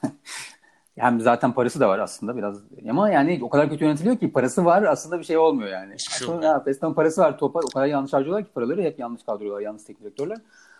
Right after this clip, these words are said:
Speaker 1: O yüzden West Ham'a bir şer koyup aslında ben Aston Villa'nın bir yandan seneye yani bu sene kalırsa seneye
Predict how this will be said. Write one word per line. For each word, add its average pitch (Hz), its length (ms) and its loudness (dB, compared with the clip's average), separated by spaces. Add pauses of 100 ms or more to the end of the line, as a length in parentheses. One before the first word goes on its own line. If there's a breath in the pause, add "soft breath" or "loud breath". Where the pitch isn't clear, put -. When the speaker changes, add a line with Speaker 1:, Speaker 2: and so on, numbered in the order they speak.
(300 soft breath)
Speaker 1:
O 156 140 6
yüzden 175 180 4
West 190 240 2
Ham'a 180 120 2
bir 156 60 -4
şer 208 300 2
koyup 214 200 0
aslında 190 360 0
ben 220 100 0
Aston 185 400 0
Villa'nın 226 480 -2
bir 180 60 -4
yandan 190 560 -4 (580)
seneye 151 440 0
yani 123 180 -2
bu 147 60 -6
sene 180 180 0
kalırsa 180 580 0
seneye 175 840 -2